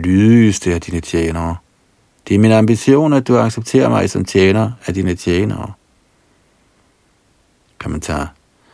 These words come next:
Den største opnåelse for en hengiven er at være tjener af Herrens tjenere. Egentlig bør ingen ønske at være Herrens direkte tjener.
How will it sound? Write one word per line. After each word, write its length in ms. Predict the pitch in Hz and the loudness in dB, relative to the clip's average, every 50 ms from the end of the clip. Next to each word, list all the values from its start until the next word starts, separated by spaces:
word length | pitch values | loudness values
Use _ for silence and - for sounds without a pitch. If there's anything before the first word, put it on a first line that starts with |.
| _ _ _ _ _ - | _ _ _ _ _ -10
Den 140 | - 82 87 | -8 -6 -6
største 480 | - - - 104 110 - - - 135 117 | -4 0 2 4 4 4 2 2 0 0
opnåelse 680 | 101 98 101 - - 117 113 110 110 107 - 107 95 | 0 0 -2 0 2 4 4 4 4 4 2 -2 -2
for 140 | - 107 101 | 0 0 0
en 80 | 98 | 2
hengiven 560 | 98 104 101 104 107 - 120 117 113 107 104 | 2 2 2 2 2 2 2 2 4 4 2
er 160 | 101 92 95 95 | 2 2 2 0
at 180 | 87 98 95 | 0 0 0
være 180 | 101 95 95 92 | 2 2 2 0
tjener 460 | 95 - - 95 90 90 - 107 104 | -2 0 0 0 2 2 0 0 -2
af 80 | 104 98 | -2 -2
Herrens 320 | 98 85 85 85 87 - | -2 -4 -4 -4 -6 -8
tjenere. 560 | - - 101 98 98 98 95 87 76 82 87 - _ _ _ _ _ _ _ _ _ _ _ _ _ _ _ _ _ _ _ _ _ _ | -2 0 2 2 2 2 0 -2 -4 -8 -12 -16 _ _ _ _ _ _ _ _ _ _ _ _ _ _ _ _ _ _ _ _ _ _
Egentlig 280 | - 123 139 139 135 120 | 2 2 4 4 2 2
bør 140 | 123 113 110 | 2 2 4
ingen 260 | 110 107 113 135 143 | 4 4 6 6 6
ønske 300 | 123 104 107 - - 123 | 4 4 2 2 2 2
at 60 | 107 | 2
være 180 | 101 98 95 92 | 4 2 2 2
Herrens 340 | 95 104 98 95 95 95 - | 2 0 2 2 0 -2 -2
direkte 460 | - - 151 143 110 87 87 - 95 | 0 2 2 2 2 0 -4 -6 -10
tjener. 420 | - - 82 80 82 85 85 90 | -6 -4 -4 -2 -2 -4 -6 -6